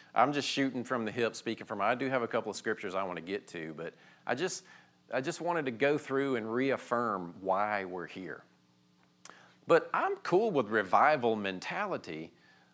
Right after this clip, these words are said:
but it's a bit self-important to think that you're the specific group that's gonna take the nation or take the city. It's like, no, it's the body of Christ,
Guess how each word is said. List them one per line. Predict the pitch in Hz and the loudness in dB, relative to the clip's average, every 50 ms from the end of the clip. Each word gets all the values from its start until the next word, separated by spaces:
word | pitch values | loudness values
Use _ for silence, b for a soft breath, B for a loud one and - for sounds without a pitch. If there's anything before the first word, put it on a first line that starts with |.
| b | b
but | - - 156 160 - - - - _ - | 2 4 4 4 2 -2 -14 -18 _ -4
it's | 147 156 - - | -4 -4 0 0
a | 175 | -2
bit | 160 160 226 269 294 - - - - _ _ _ _ _ _ _ _ _ _ _ _ | 0 2 2 2 2 0 -2 -8 -18 _ _ _ _ _ _ _ _ _ _ _ _
self-important | - - - - 202 196 196 - - 147 127 123 - 160 175 180 - 135 120 - | -10 -8 -2 2 4 4 4 4 2 -2 -4 -2 2 2 2 2 2 -2 -6 -4
to | - 113 | -6 -6
think | 95 - - 120 117 113 113 - 113 107 | -4 -2 -2 -2 -2 -2 -4 -6 -2 -2
that | 110 104 - 104 | 0 0 -2 -4
you're | 113 113 113 127 160 220 240 254 262 | -8 -6 -4 -2 2 4 4 6 4
the | 240 214 196 | 4 2 0
specific | - - - - 147 - - 165 160 - 139 - | -2 -4 -4 -4 -4 -2 0 0 0 0 -2 -2
group | 131 131 143 143 139 | 0 2 2 2 0
that's | 117 110 - | -4 -8 -6
gonna | - 131 113 98 | -6 -4 -4 -6
take | 85 - - - 165 175 175 - - | -6 -4 0 0 0 0 -2 -4 -4
the | 143 | -2
nation | 131 127 131 123 120 120 - - 95 90 | 0 2 2 0 0 -2 -4 -4 -6 -6
or | 82 71 | -8 -8
take | - - 180 185 190 190 - | -2 2 2 2 2 0 -4
the | 143 | -6
city. | 127 - - 139 139 131 113 104 | -6 -4 -2 -2 0 0 0 -2
It's | 101 - | -4 -4
like, | - 139 - - | -4 -6 -6 -6
no, | - 170 | -8 -8
it's | 170 - | -8 -4
the | - - 277 | -2 -2 0
body | 320 285 - 262 - - 262 | 2 2 2 2 2 0 -2
of | 233 - - | -4 -6 -6
Christ, | - - - - - 147 127 - - - - - - - | -6 -4 -2 -2 -2 -2 -2 -4 -6 -8 -10 -12 -12 -16